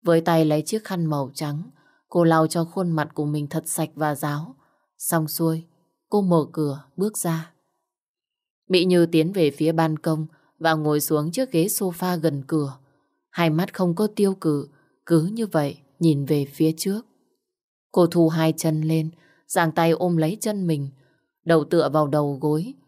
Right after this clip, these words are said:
hai mắt nhắm nghiền. Mỹ Như tự trách mình. Bản thân cô từ đầu quá ngốc,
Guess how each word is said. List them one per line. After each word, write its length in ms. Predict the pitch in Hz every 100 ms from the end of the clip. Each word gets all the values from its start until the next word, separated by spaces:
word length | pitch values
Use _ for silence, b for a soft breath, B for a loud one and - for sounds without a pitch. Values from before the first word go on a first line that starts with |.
| _
hai 240 | - 170 165
mắt 300 | 175 247 170
nhắm 340 | 156 147 262
nghiền. 340 | 202 151 143 147 _ _ _ _ _ _ _ _ _ _
Mỹ 180 | 190 175
Như 300 | 180 165 160
tự 240 | 165 165 -
trách 260 | - 220
mình. 220 | 165 143 135 - _ _ _ _ _
Bản 200 | 170 147
thân 260 | 151 170 165
cô 180 | 175
từ 200 | 170 170
đầu 220 | 147 147 139
quá 260 | - 156
ngốc, 240 | 175 196